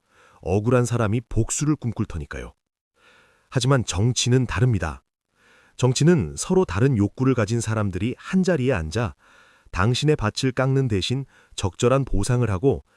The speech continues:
남은 땅의 가치를 높일 수 있는 방법을 찾아봅시다."라고 제안하는 과정입니다.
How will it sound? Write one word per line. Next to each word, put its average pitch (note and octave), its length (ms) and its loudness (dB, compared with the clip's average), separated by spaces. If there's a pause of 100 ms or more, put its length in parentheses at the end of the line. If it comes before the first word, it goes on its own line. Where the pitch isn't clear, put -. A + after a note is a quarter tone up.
(240)
남은 A2+ 340 4
땅의 D#3 260 0
가치를 B2 500 -2
높일 G#2 360 0
수 - 120 -4
있는 B2+ 220 0
방법을 E2+ 440 -2
찾아봅시다."라고 - 1300 -4
제안하는 C#3 560 2
과정입니다. F2 600 -2